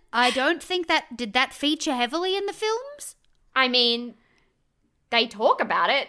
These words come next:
Speaker 2: That's how he trains, 'cause he's like, "I was a Confederate soldier. Let me train all these vampires 'cause I was a Confederate soldier." <laughs>
Speaker 1: Okay, well, I like to think that he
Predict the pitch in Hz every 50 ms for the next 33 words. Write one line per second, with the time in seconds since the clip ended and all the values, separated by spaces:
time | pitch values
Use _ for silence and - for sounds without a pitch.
0 | - - 269 269 285 - - - 302 - 339 320 277 233 - - 233 233 269 277
1 | 277 269 269 - 233 214 208 202 202 180 185 180 190 208 208 214 240 240 - 254
2 | 240 254 262 - - - 285 294 294 226 196 156 160 160 151 117 170 180 - -
3 | - 151 190 220 240 240 247 247 269 269 220 233 254 277 285 226 214 180 165 160
4 | 156 160 165 160 - - 180 170 175 165 175 202 208 202 220 220 247 240 226 240
5 | 240 269 - 440 415 370 427 381 339 196 185 170 - 339 - - - _ - -
6 | - _ _ _ - 196 - 302 269 247 240 226 226 226 - - 220 220 240 262
7 | 285 302 311 302 - - 247 254 254 - - - 302 - - 226 254 247 - -
8 | 226 196 - - - 214 208 208 202 -